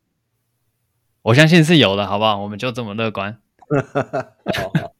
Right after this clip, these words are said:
Speaker 1: <laughs> 对。
Speaker 2: 那我们这周分享的这些趣，趣味新闻就到这边了。希望就是想要买 Kuji 的朋友，可以现在趁低买一些狗狗币。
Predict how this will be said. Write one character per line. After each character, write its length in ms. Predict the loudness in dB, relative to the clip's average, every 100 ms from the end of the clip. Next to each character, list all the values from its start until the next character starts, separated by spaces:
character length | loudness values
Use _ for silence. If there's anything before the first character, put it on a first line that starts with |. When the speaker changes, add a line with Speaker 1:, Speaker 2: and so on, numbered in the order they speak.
| -20 _
Speaker 1:
<laughs> 460 | -20 -20 -18 -16 -10
对。 160 | -10 -8
Speaker 2:
那 120 | -10
我 80 | -8
们 120 | -8
这 140 | -6 -6
周 460 | -2 -2 0 -2
分 260 | -6 -8 -8
享 220 | -8 -8
的 400 | -10 -10 -10 -10
这 140 | -12 -12
些 240 | -8 -8
趣， 400 | -8 -10 -10 -12 -16 _
趣 200 | -14 -8 -4
味 180 | -4
新 220 | -6 -8 -12
闻 120 | -12
就 120 | -10
到 120 | -10
这 140 | -10 -12
边 240 | -12 -14
了。 80 | -16 -20 _ _
希 180 | _ -4
望 400 | -2 -4 -8 -8
就 140 | -8
是 200 | -8 -10
想 200 | -10 -8
要 80 | -6
买 180 | -6 -8
Kuji 360 | -8 -8 -8 -10
的 200 | -10 -10
朋 240 | -10 -8
友， 280 | -8 -8 -16 _ _ _
可 180 | -6 -4
以 140 | -4
现 240 | -8 -8
在 400 | -4 -4 -4 -8 -14 _ _ _ _
趁 340 | -4 -4 -4
低 340 | -10 -12 -12
买 200 | -14 -12
一 60 | -12
些 420 | -10 -8 -8 -10 -16 _
狗 140 | -14 -10
狗 160 | -10
币。 280 | -10 -12 -14